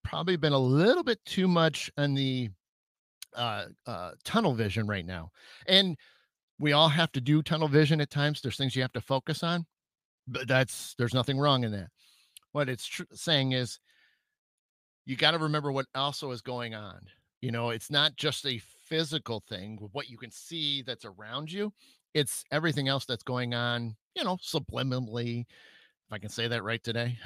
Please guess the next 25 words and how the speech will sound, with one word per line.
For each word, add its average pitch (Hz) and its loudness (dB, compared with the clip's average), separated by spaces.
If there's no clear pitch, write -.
<laughs> - -12
subliminal. 127 -2
There 123 2
you 104 -4
go. 98 -4
<laughs> - 4
And 143 4
what, 147 4
um, 123 0
what's 156 4
going 160 4
on 143 4
internal, 120 -2
so - 0
within 127 2
your 110 -2
soul 127 0
and 98 -6
things. 95 -8
So 139 0
a 131 -8
lot 147 2
of 185 -2
times 156 0
you 151 -2